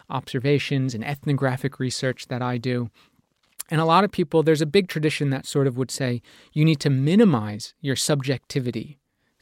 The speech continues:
to make sure that you can portray reality in an objective way. And I actually disagree. I think it's impossible to take the subjectivity out, particularly in the qualitative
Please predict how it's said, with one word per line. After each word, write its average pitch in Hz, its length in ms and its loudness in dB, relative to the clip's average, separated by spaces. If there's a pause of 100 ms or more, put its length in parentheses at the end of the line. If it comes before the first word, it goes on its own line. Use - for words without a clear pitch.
to 143 100 0
make 143 260 2
sure 151 220 2
that 143 140 -2
you 147 140 -4
can 135 280 -4 (560)
portray 165 580 4
reality 139 580 2
in 123 80 2
an 120 140 -2
objective 123 720 -2
way. 120 320 -8 (460)
And 151 120 -2
I 226 200 0
actually 165 360 -2
disagree. 131 720 -4 (340)
I 170 200 2
think 170 360 -4 (240)
it's - 180 -6
impossible 143 800 0
to 135 120 -12
take 143 260 -4
the 143 80 -6
subjectivity 135 800 -4
out, 139 220 0
particularly 180 640 0
in 147 160 0
the 135 80 0
qualitative 143 640 2